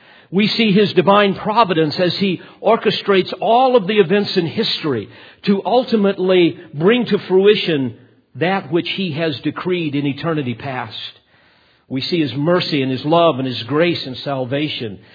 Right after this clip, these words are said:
We see His faithful, committed, covenant love that endures forever.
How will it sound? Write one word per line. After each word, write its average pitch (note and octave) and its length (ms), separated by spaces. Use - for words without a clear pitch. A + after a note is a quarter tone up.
We C#3+ 160
see E3+ 400
His C#3+ 280
faithful, F#3 560
committed, D3 680
covenant F3 520
love C3+ 600
that F3+ 140
endures D#3 640
forever. C3+ 600